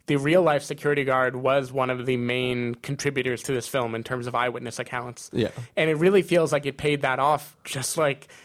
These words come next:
Speaker 1: Doctor Dre and Straight Outta Compton. It paid it off by making him the most unbelievably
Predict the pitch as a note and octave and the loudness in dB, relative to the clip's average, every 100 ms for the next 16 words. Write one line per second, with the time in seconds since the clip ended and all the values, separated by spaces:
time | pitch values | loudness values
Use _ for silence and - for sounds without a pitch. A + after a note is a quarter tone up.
0 | _ - C#3+ C#3 D3+ C#3 C3+ C#3 C3+ B2 | _ 0 0 0 -4 2 2 4 0 0
1 | D3 C3+ B2+ C3+ C3+ B2+ B2 B2+ D#3 D#3+ | 0 2 0 0 -2 0 -4 -2 2 2
2 | C#3+ C#3+ C#3+ C3+ C3 C3 C#3 B2+ C#3 B2+ | 4 4 2 0 0 -2 -2 -2 -2 0
3 | B2+ C3 C3+ C#3 - - D#3 D3+ C#3+ C3+ | 0 2 2 2 -2 -2 -2 0 0 0
4 | C3 C3 C3 C3 B2 A#2+ A#2+ | 0 -2 0 0 0 -2 -4